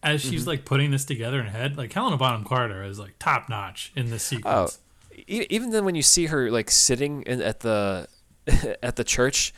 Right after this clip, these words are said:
Speaker 2: just kinda, like, watching all this just checked out, it's like, <laughs> that is exactly the right note to be hitting there.
Speaker 1: Oh, yeah. Well, number one, I got the public, because this is the fairy tale wedding. This is, we see,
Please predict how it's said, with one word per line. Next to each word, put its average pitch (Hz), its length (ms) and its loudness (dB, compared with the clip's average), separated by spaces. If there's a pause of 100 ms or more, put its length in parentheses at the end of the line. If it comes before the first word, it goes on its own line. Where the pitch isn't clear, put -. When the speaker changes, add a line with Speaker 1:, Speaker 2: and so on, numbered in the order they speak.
(140)
Speaker 2:
just - 160 0
kinda, 147 160 2
like, 113 200 0
watching 104 380 0
all 127 160 6
this 120 140 0
just 113 220 -4 (160)
checked - 440 2
out, 101 380 0
it's 120 100 2
like, - 100 4
<laughs> - 100 8
that 139 280 2
is 117 180 -2
exactly 107 760 -4
the 98 120 -4
right 92 280 -4 (200)
note 101 220 -4
to - 60 -14
be 98 80 -8
hitting 92 260 -6
there. 85 240 -8 (200)
Speaker 1:
Oh, 117 120 0
yeah. 117 220 -2 (160)
Well, 156 160 0
number 220 220 0
one, 156 360 -2 (720)
I 247 80 2
got 262 160 -2
the 175 80 -4
public, 156 540 -2
because 190 280 -4
this 220 160 -6
is 226 120 -4
the 202 80 -4
fairy 202 260 -4
tale 190 220 -2
wedding. 185 320 0
This 139 180 -2
is, 143 240 -4
we 175 120 -2
see, 180 360 -6